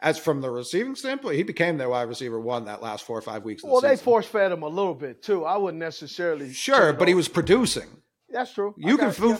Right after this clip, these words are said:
Speaker 1: you can
Speaker 2: got,
Speaker 1: force
Speaker 2: you got
Speaker 1: feed
Speaker 2: me.
Speaker 1: someone
Speaker 2: You
Speaker 1: and
Speaker 2: got
Speaker 1: they stink. You know what I mean? Like, that's
Speaker 2: Yeah, that's
Speaker 1: <laughs>
Speaker 2: Hey, look at you firing all cylinders. I hear you. I
Speaker 1: Not
Speaker 2: want, I
Speaker 1: wrong.
Speaker 2: want that same energy when we get down the line now, when
Speaker 1: Oh,
Speaker 2: we start
Speaker 1: yeah.
Speaker 2: talking about some of the other guys.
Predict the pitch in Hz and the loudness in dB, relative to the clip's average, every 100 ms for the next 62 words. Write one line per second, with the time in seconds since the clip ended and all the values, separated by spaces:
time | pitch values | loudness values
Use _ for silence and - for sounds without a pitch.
0 | 156 214 254 180 202 220 208 165 - 175 | 2 2 4 4 6 6 6 4 4 4
1 | 156 143 135 117 - 196 156 101 135 127 | 4 2 0 -2 -2 -2 -2 -4 -8 -4
2 | 127 127 131 165 165 139 160 165 180 180 | -4 -4 -4 -4 0 0 2 2 2 -2
3 | 185 - - - - - - 226 - 233 | -8 -12 -16 -16 -20 -16 4 4 8 8
4 | 226 233 - - 220 - - - - 403 | 8 4 2 2 0 0 -4 -2 0 -2
5 | 175 214 - 165 - 294 392 - 180 175 | -4 -4 -4 -4 -6 -2 -2 0 0 0
6 | 160 151 139 - 175 151 127 123 208 247 | -4 -4 -6 -4 -4 -4 -8 -8 -4 -4
7 | 143 - 277 320 220 - _ - - 196 | -4 -6 -6 -6 -10 -16 _ -10 -2 2
8 | - 180 - 233 226 220 247 240 233 247 | 4 4 4 2 2 0 2 2 2 0
9 | 240 202 202 208 202 185 214 196 196 185 | 0 -2 0 0 0 0 2 2 0 0
10 | 208 254 233 196 185 185 185 233 320 247 | 0 2 0 -2 -4 -4 2 2 2 0
11 | 180 175 170 170 175 170 208 202 165 180 | 0 -2 -2 -4 -4 2 0 0 -2 -4